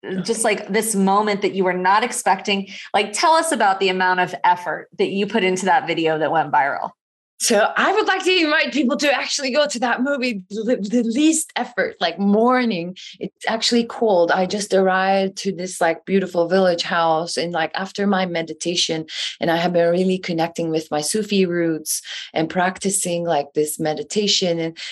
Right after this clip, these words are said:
Speaker 1: you know, like, the heart, like this, the heart wisdom. And from that moment, I'm like, "Mm, I think I'm gonna share this, like, that insight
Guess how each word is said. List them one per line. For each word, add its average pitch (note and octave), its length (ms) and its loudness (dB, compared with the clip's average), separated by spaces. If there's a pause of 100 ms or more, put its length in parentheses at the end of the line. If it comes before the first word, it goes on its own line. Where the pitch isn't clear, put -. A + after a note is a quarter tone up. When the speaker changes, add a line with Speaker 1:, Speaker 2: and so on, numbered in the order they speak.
(140)
Speaker 1:
you C4+ 120 2
know, A#3+ 80 4
like, G3 160 0
the G3 80 0
heart, - 480 -2
like C#3+ 160 -12
this, B2 220 -6
the F3 80 -4
heart - 340 0
wisdom. C#3+ 460 -4 (280)
And G3+ 160 2
from B3 200 4
that C#4+ 180 2
moment, G#3+ 380 2
I'm F3+ 100 -6
like, F3 320 -6
"Mm, A3+ 340 4 (320)
I D4+ 60 -10
think G#4+ 240 -2
I'm E4+ 100 0
gonna A#3+ 140 4
share F3 500 -2
this, F3 220 -6
like, E3 240 -2
that D#3 300 -2
insight F#3+ 560 0